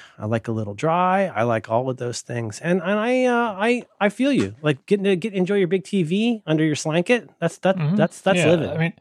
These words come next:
Speaker 2: that's the, you know, the, uh, I'm lucky that, uh, where I live, uh, I, it's kind of by choice. Where I live is not that different season-wise than where I grew up. Uh, it's a little bit, uh, drier, and we have a little bit more snow, a little bit, uh,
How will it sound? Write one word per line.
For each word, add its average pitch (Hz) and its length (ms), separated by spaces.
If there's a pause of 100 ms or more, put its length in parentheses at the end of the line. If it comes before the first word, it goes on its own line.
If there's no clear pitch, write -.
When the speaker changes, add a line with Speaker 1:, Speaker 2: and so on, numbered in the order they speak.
(120)
Speaker 2:
that's 196 220
the, 190 280 (200)
you 147 100
know, 104 260
the, 104 220 (560)
uh, 135 140 (180)
I'm 127 220
lucky 151 220
that, 127 180
uh, 110 120
where 117 260
I 107 100
live, 98 600
uh, 90 300 (160)
I, 92 120
it's - 180
kind 82 180
of 80 60
by 78 100
choice. 85 220
Where 170 160
I 151 40
live 127 300 (120)
is 104 180
not 98 400
that 95 160
different 98 320
season-wise 101 560
than 92 120
where 90 140
I 87 80
grew 85 280
up. 101 280
Uh, 80 500
it's - 120
a 85 40
little 90 360
bit, 92 280 (220)
uh, 98 160
drier, 95 560
and 92 80
we 90 120
have 85 120
a 82 40
little 85 160
bit 90 140
more 87 220
snow, 92 440
a - 20
little 90 160
bit, 87 180 (100)
uh, 87 200